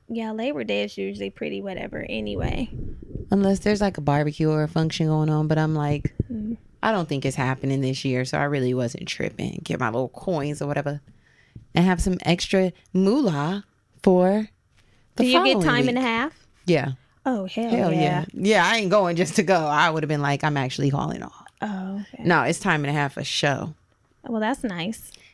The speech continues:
Speaker 2: I need to damn near go tax exempt on that check. <laughs> Hey, I need it all.
Speaker 1: I wish it was a double,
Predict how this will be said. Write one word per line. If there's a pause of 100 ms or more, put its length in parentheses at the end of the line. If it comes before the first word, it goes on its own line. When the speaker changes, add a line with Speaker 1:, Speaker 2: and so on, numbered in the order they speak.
(100)
Speaker 2:
I
need
to
damn
near
go
tax
exempt
on
that
check. (320)
<laughs>
Hey, (140)
I
need
it
all. (880)
Speaker 1:
I
wish
it
was
a
double,